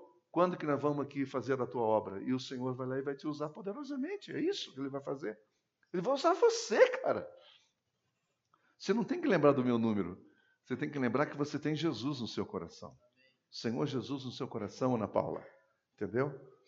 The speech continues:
Não importa o tamanho da crise, o Senhor Jesus vai nos usar. Cada um de nós. Cada um de nós. É isso que ele quer fazer.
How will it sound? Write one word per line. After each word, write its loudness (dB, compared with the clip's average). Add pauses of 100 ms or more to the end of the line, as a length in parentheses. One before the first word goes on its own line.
(720)
Não 0
importa 2
o -12
tamanho 0
da 2
crise, -2
o -16
Senhor -4
Jesus -6
vai -4
nos -8
usar. -12 (280)
Cada -2
um -2
de -4
nós. -6 (340)
Cada -2
um -2 (240)
de -12 (100)
nós. -4
É -4
isso -10
que -10
ele -12
quer -10
fazer. -10